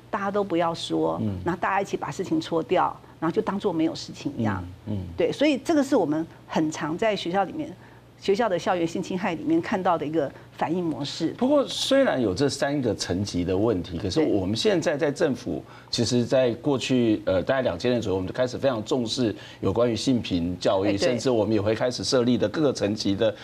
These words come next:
Speaker 2: 性平相关的委员会。
Speaker 1: 对，对。
Speaker 2: 那甚至在学校里面也有这样一个机构。
Speaker 1: 对，对。
Speaker 2: 这些机构没有办法发挥作用吗？
Speaker 1: 其实我觉得，我觉得性平法跟性平委员会其实已经发挥了很大的作用了，
Speaker 2: 嗯哼。
Speaker 1: 哦，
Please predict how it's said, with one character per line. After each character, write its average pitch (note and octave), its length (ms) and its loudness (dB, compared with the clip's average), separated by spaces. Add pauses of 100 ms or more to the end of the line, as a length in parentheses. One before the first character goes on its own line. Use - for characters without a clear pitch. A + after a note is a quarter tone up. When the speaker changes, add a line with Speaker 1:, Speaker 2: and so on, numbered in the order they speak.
(140)
Speaker 2:
性 F3+ 240 2
平 G#2+ 280 2
相 C3 200 -2
关 B2+ 140 0
的 A#2+ 80 0
委 F2 140 -2
员 C2+ 120 -4
会。 - 60 -6
Speaker 1:
对， A#3+ 200 2
对。 - 100 -4
Speaker 2:
那 C3+ 140 2
甚 F#3 140 0
至 E3+ 60 2
在 F#3+ 120 2
学 B2+ 160 0
校 - 160 2
里 A#2 80 -2
面 B2 160 0
也 A#2 60 4
有 F2+ 80 0
这 E2+ 100 0
样 G#2+ 80 2
一 F#2 40 -4
个 F#2 60 -6
机 A3+ 140 0 (100)
构。 - 180 2 (160)
Speaker 1:
对， C#4 80 4
对。 D#3 40 2
Speaker 2:
这 B3 80 2
些 B3 120 2
机 A#3+ 180 2
构 A#3+ 120 2
没 F#3 100 2
有 E3 100 4
办 C#3+ 140 2
法 G#2+ 140 0
发 A2+ 220 0
挥 A2 180 2
作 G#2+ 240 0
用 G2 180 2
吗？ D2 180 -6 (720)
Speaker 1:
其 - 140 0
实 E4 120 4
我 A#3+ 120 6
觉 E3 160 2
得， - 160 -2 (140)
我 F3+ 100 4
觉 G#3+ 100 2
得 A3+ 80 4
性 C#4+ 180 4
平 G#3 140 2
法 C3+ 180 0
跟 F#3+ 180 -2
性 G#3 160 0
平 F#3 120 0
委 C#3 100 0
员 - 100 -6
会 D#3+ 180 2 (400)
其 - 200 2
实 G#3+ 160 -2
已 D#3+ 100 -2
经 F#3+ 140 0
发 F#3 180 -2
挥 G3 100 0
了 F#3 80 2
很 D3+ 160 -2
大 D3 140 -2
的 D3+ 100 -4
作 D3 220 -2
用 C#3 220 4
了， D#3 80 2
Speaker 2:
嗯 E3 200 -2
哼。 D3+ 80 -2
Speaker 1:
哦， - 60 -6